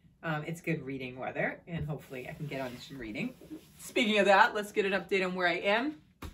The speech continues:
So, I have been reading.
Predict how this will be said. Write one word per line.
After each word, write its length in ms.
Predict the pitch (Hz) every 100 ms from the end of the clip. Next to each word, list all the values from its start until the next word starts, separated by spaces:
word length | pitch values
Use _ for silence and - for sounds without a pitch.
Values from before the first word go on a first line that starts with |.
| - - _ - _ _ - -
So, 460 | - - 226 190 139 - - _ - _ _ _ _ - - - - _ 185
I 160 | 208
have 800 | 262 247 208 175 - - - - - - _ _ - - - - _ _ - - - - - -
been 200 | 269 320
reading. 600 | 294 254 185 139 190